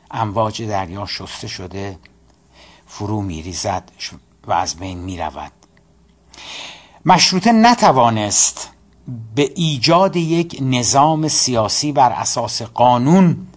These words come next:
و نه میل و اراده شخص اول مملکت ختم شود، اما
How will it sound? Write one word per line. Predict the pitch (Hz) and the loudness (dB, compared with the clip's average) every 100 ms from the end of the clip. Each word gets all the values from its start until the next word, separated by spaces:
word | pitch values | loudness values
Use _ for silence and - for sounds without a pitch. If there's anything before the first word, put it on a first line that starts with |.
| 156 127 | -4 2
و | 147 | 4
نه | 175 | 4
میل | 175 139 135 143 120 104 | 2 2 2 2 0 -2
و | 127 | -2
اراده | 117 113 107 98 104 | 0 0 -2 -2 -6
شخص | 95 120 110 - | -4 -4 -2 -4
اول | 123 104 101 165 | -2 -2 -2 0
مملکت | 139 110 101 95 131 123 - - - | 0 0 -2 -4 2 2 0 -16 -14
ختم | - - 131 120 - 92 | -10 0 2 2 0 -10
شود، | - 95 87 85 - _ _ _ _ _ _ _ _ _ - - - | -8 -6 -6 -8 -10 _ _ _ _ _ _ _ _ _ -20 -4 4
اما | 214 220 151 127 117 | 6 8 6 4 2